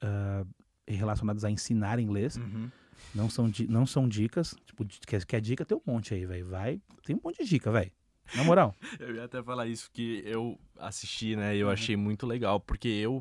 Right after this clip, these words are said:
Speaker 2: fui com uma mentalidade
Speaker 1: Uhum.
Speaker 2: de que você daria algumas
Speaker 1: Não.
Speaker 2: explicações, alguma coisa. Eu cheguei lá,
Speaker 1: <laughs>
Speaker 2: é, é café, é umas coisas muito aleatórias, assim, eu
Speaker 1: Nada
Speaker 2: achei,
Speaker 1: a ver.
Speaker 2: achei muito massa
Speaker 1: Eu
Speaker 2: isso.
Speaker 1: zoo muito com o inglês, assim, tipo, quando eu tô dando uma dica,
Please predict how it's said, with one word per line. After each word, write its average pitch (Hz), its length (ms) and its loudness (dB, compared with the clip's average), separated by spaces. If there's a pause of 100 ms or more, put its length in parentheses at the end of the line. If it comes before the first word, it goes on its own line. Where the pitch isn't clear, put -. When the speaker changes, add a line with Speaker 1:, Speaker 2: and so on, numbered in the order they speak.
Speaker 2:
fui 120 140 -4
com 113 100 -10
uma 104 140 -2
mentalidade 101 720 -4
Speaker 1:
Uhum. 107 60 -8
Speaker 2:
de 101 100 -10
que - 100 -20
você 104 320 -10
daria 101 320 -6
algumas 101 260 -2
Speaker 1:
Não. 104 60 0
Speaker 2:
explicações, 101 540 -6
alguma 107 200 -4
coisa. 117 200 -4
Eu 117 40 -2
cheguei 123 280 -4
lá, 123 180 0 (240)
Speaker 1:
<laughs> - 220 -20
Speaker 2:
é, - 200 -4
é 123 120 0
café, 123 400 4
é 139 80 10
umas 135 180 6
coisas 143 220 4
muito 160 200 6
aleatórias, 135 500 6
assim, 98 100 4
eu 123 60 8
Speaker 1:
Nada 120 60 8
Speaker 2:
achei, - 120 8
Speaker 1:
a 247 40 10
ver. 254 180 8
Speaker 2:
achei 104 180 4
muito 120 280 0
massa 123 200 4
Speaker 1:
Eu 160 100 12
Speaker 2:
isso. 107 160 8
Speaker 1:
zoo 151 240 12
muito 180 380 12
com - 100 4
o 123 40 10
inglês, 110 260 6
assim, 107 180 2
tipo, - 180 -6
quando 120 220 6
eu 127 60 8
tô - 180 8
dando 143 220 8
uma 139 180 8
dica, 135 420 6